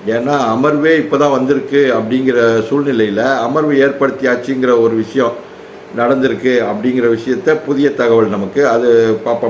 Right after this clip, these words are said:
மோகன் சார் சொன்னாரு, அதையும் நான் உங்ககிட்ட சொல்லிட்டேன். So, இப்போ பேப்பர்ஸ் ரிசீவ் பண்ணியிருக்காங்களா, அந்த கேஸ் கட்டுகளை ரிசீவ் பண்ணியிருக்காங்களான்ற விஷயம் வந்து ரெண்டாம் தேதி போய் ஃபோன் பண்ணி கேட்டாக்கா,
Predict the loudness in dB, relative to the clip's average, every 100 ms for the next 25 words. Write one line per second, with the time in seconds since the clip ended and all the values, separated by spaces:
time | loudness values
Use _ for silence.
0 | -2 -4 -2 -4 -4 -4 -2 -2 0 0
1 | 0 -2 -2 -2 -2 -4 -4 -2 -2 0
2 | -2 -6 -16 -20 -20 -12 -2 0 0 0
3 | -2 0 0 2 0 0 2 2 2 0
4 | 0 0 0 0 0 0 0 0 0 0
5 | 0 -2 2 2 2 0 -2 0 -2 -2
6 | -2 0 0 0 0 0 0 0 -2 0
7 | 0 0 0 0 2 2 0 -2 0 0
8 | 0 -2 -2 0 -2 -2 -2 -2 -2 -2
9 | -2